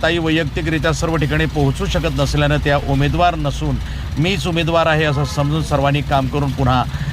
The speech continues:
ताईंना खासदार रूपानं दिल्लीत पाठवू," असं सांगितलं. माजी आमदार धनराज महाले यांनी जनतेला आवाहन केलं की, "ताईंना निवडून आणणारच असा निश्चय करू.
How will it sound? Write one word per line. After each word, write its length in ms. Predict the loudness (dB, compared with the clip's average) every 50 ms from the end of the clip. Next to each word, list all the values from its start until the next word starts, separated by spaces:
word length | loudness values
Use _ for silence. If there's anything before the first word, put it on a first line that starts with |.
| -4 -2 0
ताईंना 260 | 0 0 0 0 -2 -2 0
खासदार 340 | 0 0 2 2 2 2 2
रूपानं 280 | 0 0 0 0 0 0
दिल्लीत 260 | 0 0 0 0 0 -2 0 0
पाठवू," 320 | 0 0 0 0 0 0 0
असं 160 | -2 -2 -4
सांगितलं. 480 | -4 -4 -6 -6 -6 -6 -6 -4 -4 -6 -6 -8 -10 -10 -12 -10 -8 -4 0
माजी 240 | 0 2 2 2
आमदार 300 | 2 0 2 2 0 0
धनराज 380 | 0 0 0 2 2 2 2 2
महाले 300 | 2 2 2 2 2 2
यांनी 200 | 2 0 0 2
जनतेला 380 | 0 0 0 0 0 2 2 2
आवाहन 380 | 2 2 2 0 0 0 -2
केलं 240 | -2 -2 0 0 0
की, 120 | 0 -2
"ताईंना 300 | -2 0 0 0 0 0
निवडून 340 | 0 0 0 0 0 0 0
आणणारच 460 | 0 0 0 2 2 2 2 0 0
असा 260 | -2 -2 0 0 0 0 0 0
निश्चय 360 | 0 0 0 0 -2 -2 -2
करू. 220 | 0 0 -2 -2